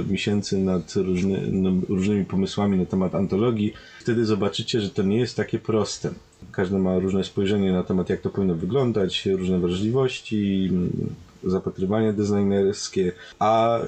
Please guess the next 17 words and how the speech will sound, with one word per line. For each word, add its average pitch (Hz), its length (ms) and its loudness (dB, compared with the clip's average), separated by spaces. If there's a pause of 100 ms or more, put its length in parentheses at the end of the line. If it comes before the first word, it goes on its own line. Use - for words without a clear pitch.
(140)
więc 107 540 0
jak 110 340 0
już 101 180 -2
wreszcie 104 520 -2
ta 98 140 -2
książka 107 460 0
została 110 560 0
wydrukowana, 92 880 0 (120)
to 104 240 0
jest 98 340 -2
naprawdę 98 400 -2
niesamowite 95 560 0
doświadczenie, 95 600 -2
bo, 92 380 0 (520)
e, 92 300 2
łączyć 101 540 0
się 95 200 0